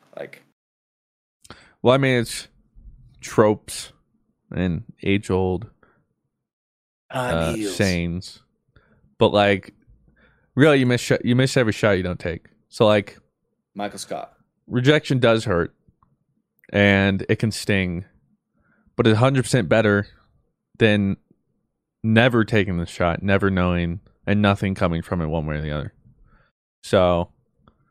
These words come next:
Speaker 2: I think if you know you wanna take the shot, you know,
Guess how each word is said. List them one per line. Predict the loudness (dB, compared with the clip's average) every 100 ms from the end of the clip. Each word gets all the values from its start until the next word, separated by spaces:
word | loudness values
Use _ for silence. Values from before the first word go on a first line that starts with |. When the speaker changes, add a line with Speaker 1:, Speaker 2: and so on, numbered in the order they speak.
| _ _ _ _
Speaker 2:
I | -4
think | 2 2 0 -6 -20 _ _ _ _ _ _ _ _ _ _
if | -2 0
you |
know | 2 2
you | 2 2
wanna | 0 0 0
take | -2 0 0 -2
the |
shot, | -6 -2 -2 -4 -10 _
you | -4 -4
know, | -4